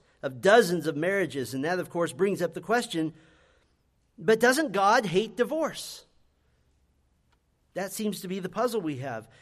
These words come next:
And I want to look at this for a moment. Turn to the very end of the Old Testament, to Malachi chapter two. Malachi chapter two. We talked about this several years ago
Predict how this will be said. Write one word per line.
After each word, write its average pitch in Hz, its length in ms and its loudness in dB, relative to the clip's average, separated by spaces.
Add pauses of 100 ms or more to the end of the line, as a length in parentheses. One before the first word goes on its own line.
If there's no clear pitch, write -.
(180)
And 180 80 -2
I 202 40 -2
want 262 160 2
to 254 40 2
look 247 220 2
at 240 80 -6
this 202 160 -4
for 196 140 -4
a 175 60 0
moment. 175 320 -2
Turn 240 220 -4
to 214 100 -2
the 185 60 -4
very 226 300 0
end 233 120 -4
of 202 60 -8
the 180 120 -4
Old 190 180 -2
Testament, 175 480 -4
to 170 80 -6
Malachi 170 580 0
chapter 165 360 -6
two. 139 440 -6 (1700)
Malachi 196 520 0
chapter 175 320 -6
two. 156 440 -2 (2250)
We 160 120 -10
talked 214 280 0
about 190 240 0
this 175 180 -2
several 185 300 0
years 170 280 0
ago 160 440 2